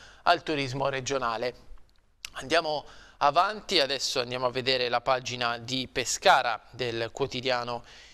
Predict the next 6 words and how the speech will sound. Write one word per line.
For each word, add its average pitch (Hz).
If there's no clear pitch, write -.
Il, 123
eh, 123
Centro. 117
Raggiri, 156
come 208
difendersi? 135